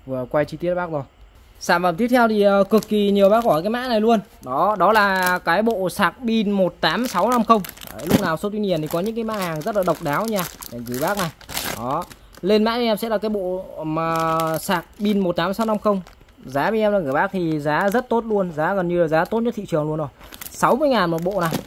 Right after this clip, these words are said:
Đấy, một bộ này thì, ờ, khi mà các bác sạc thì sẽ được một, cùng một lúc, ờ, sạc được là bốn viên nhá. Và nó sẽ có hiển thị đèn báo ở trên luôn, rất ok.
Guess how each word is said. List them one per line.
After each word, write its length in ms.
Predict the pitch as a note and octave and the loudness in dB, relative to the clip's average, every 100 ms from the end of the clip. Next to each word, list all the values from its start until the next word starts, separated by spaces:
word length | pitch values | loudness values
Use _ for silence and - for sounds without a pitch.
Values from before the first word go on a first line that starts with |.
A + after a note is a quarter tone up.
| - | -14
Đấy, 160 | A#2+ D#3 | -8 -2
một 160 | F3 | 0
bộ 180 | F#3 G3 | 0 0
này 100 | F3 | 0
thì, 200 | E3 E3 | 0 0
ờ, 100 | D#3+ | 0
khi 180 | - G3+ | -2 -2
mà 100 | F#3 | 0
các 80 | F#3+ | 0
bác 200 | G#3+ - | -2 -2
sạc 240 | G3+ E3 - | -2 -2 -2
thì 200 | D#3+ D3+ | -4 -4
sẽ 300 | - G3+ G#3 G3+ A3+ | -6 -6 -6 -8 -4
được 180 | E3+ D3+ E3+ E3+ D#3+ | -4 -4 -6 -6 -6
một, 220 | D3+ D#3 D3+ - - - - - | -6 -6 -6 -12 -20 -20 -18 -6
cùng 120 | E3+ | -2
một 140 | E3 E3+ | 0 2
lúc, 120 | C4+ A#3+ F#3 | 0 -2 -4
ờ, 160 | F3 E3 | -2 0
sạc 180 | F3+ | 0
được 120 | D#3 D3+ | -2 0
là 140 | C#3+ | 0
bốn 280 | G3 F3 C4 | 2 4 6
viên 280 | C4+ A3+ F#3+ | 6 4 2
nhá. 100 | G3 - - | -8 -10 -4
Và 160 | D3 | -2
nó 80 | D#3 | -2
sẽ 140 | F3+ G3 | -4 -2
có 160 | C3+ | 0
hiển 200 | F#3+ D3+ | 0 -2
thị 140 | C#3+ E3+ | -6 -4
đèn 220 | C#3+ C#3 | -2 0
báo 160 | C3 | 0
ở 60 | G3+ | 0
trên 140 | F3+ E3+ | 0 0
luôn, 240 | E3+ D3 | -2 -2
rất 140 | D#3 G#3 | -4 -4
ok. 340 | F3 - F3+ | -2 2 2